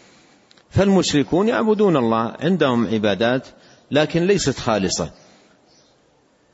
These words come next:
ليست خالصة لله سبحانه وتعالى. فكل عمل لا يقوم على ساق الإخلاص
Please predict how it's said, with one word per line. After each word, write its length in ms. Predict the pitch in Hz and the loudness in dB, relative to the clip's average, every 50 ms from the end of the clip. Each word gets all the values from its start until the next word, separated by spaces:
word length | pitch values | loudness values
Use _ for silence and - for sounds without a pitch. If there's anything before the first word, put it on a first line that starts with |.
| _ _ _ _ _ _ _ _ _ _ _ _ _ _ - | _ _ _ _ _ _ _ _ _ _ _ _ _ _ -2
ليست 380 | 127 156 160 - - 135 - - | 0 0 2 2 0 -2 -4 -2
خالصة 640 | - 131 135 143 143 139 120 - 127 113 - 120 | -2 0 0 2 2 0 0 0 -2 -2 0 0
لله 460 | 110 107 107 104 107 117 117 113 107 104 | 0 2 2 2 2 2 2 0 0 0
سبحانه 520 | - - 110 98 92 113 113 107 104 98 | -2 -2 -4 -4 -2 -2 -2 0 0 -2
وتعالى. 500 | 98 - 98 98 110 107 95 87 80 69 - - - _ _ _ _ _ _ _ _ _ _ _ _ _ _ _ _ _ | -2 -2 -2 -2 -2 0 -2 -2 -4 -6 -10 -14 -20 _ _ _ _ _ _ _ _ _ _ _ _ _ _ _ _ _
فكل 480 | - 135 120 - - 190 220 214 190 | -4 -4 -2 0 0 0 2 2 2
عمل 640 | 180 143 151 165 147 127 113 107 98 90 80 71 - - - - _ _ _ _ _ _ _ _ _ _ _ _ _ _ _ _ _ _ _ _ _ _ _ _ _ _ _ - | 2 2 2 2 2 2 2 2 0 0 -2 -4 -6 -12 -20 -20 _ _ _ _ _ _ _ _ _ _ _ _ _ _ _ _ _ _ _ _ _ _ _ _ _ _ _ -2
لا 180 | 113 135 156 | 0 2 2
يقوم 420 | 160 156 151 - 160 147 123 113 95 | 2 2 2 2 2 2 2 2 2
على 420 | 104 117 113 110 110 107 101 - - - - - - - - _ _ _ _ _ _ _ _ _ _ _ _ _ | 2 0 0 0 0 -2 -4 -6 -8 -14 -20 -20 -20 -20 -20 _ _ _ _ _ _ _ _ _ _ _ _ _
ساق 600 | - - - 135 143 147 131 117 - - - - - - 127 | -6 -4 -2 0 2 2 0 0 -4 -8 -16 -14 -6 -4 -2
الإخلاص 840 | 143 156 156 156 - - 135 123 127 143 175 202 147 - - - | 0 0 0 0 0 0 0 0 0 0 0 -2 -4 -4 -6 -8